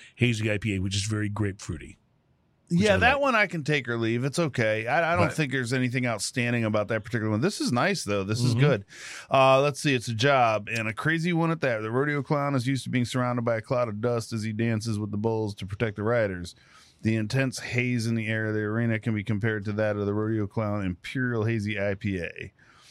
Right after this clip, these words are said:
Speaker 2: This takes on a rodeo legend, showcases, uh, another side of the profession, presenting flavors of orange and coconut. I did not get coconut.
Speaker 1: No, I got the orange for sure.
Speaker 2: Definitely orange.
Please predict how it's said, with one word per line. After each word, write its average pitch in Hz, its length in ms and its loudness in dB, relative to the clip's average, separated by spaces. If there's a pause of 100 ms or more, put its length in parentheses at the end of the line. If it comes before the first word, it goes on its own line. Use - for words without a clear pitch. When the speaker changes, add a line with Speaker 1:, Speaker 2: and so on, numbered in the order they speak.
(180)
Speaker 2:
This 139 160 -4
takes 123 300 0
on 110 180 2
a 101 60 0
rodeo 117 420 2
legend, 117 420 0
showcases, 117 800 -2
uh, 98 500 0
another 113 300 0
side 104 480 0
of 98 160 -2
the 95 80 -2
profession, 101 720 -2 (440)
presenting 113 480 0
flavors 110 440 0
of 101 220 -2
orange 123 460 2
and 110 180 -2
coconut. 95 600 0
I 117 120 2
did 294 160 -8
not 254 340 -4
get 110 240 -4
coconut. 87 440 -6
Speaker 1:
No, 117 220 2
I 117 80 0
got 139 240 2
the 170 100 2
orange 160 340 2
for 110 140 -4
sure. 110 360 2
Speaker 2:
Definitely 190 440 2
orange. 107 540 0